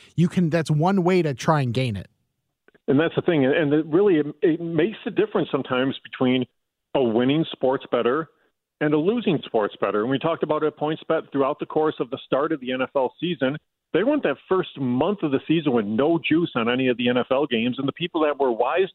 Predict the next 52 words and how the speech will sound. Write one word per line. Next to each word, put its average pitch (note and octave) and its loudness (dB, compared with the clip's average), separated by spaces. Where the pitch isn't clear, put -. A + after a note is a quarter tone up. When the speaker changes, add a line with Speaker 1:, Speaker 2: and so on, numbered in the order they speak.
Speaker 2:
to C3 0
it C#3 0
and C3 -4
jumped F3 -2
on B2+ -2
that A#2+ 2
really D3 0
had B2+ -2
a D3 0
lot F#2+ -2
of G2+ -8
success. C#3 -2
So G#2+ 0
you C3 0
wanna D3+ 0
make E3 -2
sure D#3 0
you D3 0
check C#3 -2
out D3 -2
the D3 -6
promotions C3+ -2
pages. C3+ 0
You A2+ 0
wanna C3+ 0
make D#3 0
sure D#3+ 2
you D#3+ 2
check D#3+ -2
out D#3+ 0
the D#3 -4
boosts, D#3+ 0
'cause G#2+ -10
everybody G3+ 0
offers G#3 -4
their F3+ -2
boosts. G3 -2
Some E3 0
of F#3+ 0
them F#3 -2
seem F3+ -2
to E3 -2
be D#3 0
unattainable D#3+ 0
at D#3+ -4
times. E3 -2
Others, A#3 0
there D#3 2
really E3+ 2
does D3+ 0
provide C#3+ -2
value. C3 0